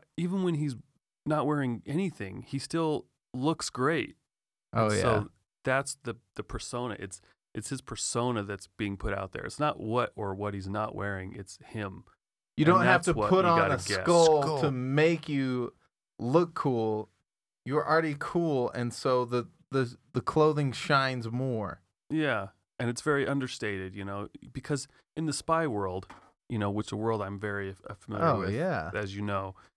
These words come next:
Speaker 1: uh, if you go into a store, you want someone to instantly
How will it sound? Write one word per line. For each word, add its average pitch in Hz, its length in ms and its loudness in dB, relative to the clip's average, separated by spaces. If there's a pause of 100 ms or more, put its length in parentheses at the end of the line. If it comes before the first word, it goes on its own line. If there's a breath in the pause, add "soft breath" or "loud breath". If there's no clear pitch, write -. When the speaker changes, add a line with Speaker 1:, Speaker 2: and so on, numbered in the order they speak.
(320)
Speaker 1:
uh, 98 400 -4
if - 180 -10
you 147 80 0
go 143 140 2
into 117 180 0
a 101 40 -6
store, 110 540 -2
you 120 140 -8
want 131 220 -2
someone 120 320 -4
to - 80 -8 (120)
instantly 117 680 -2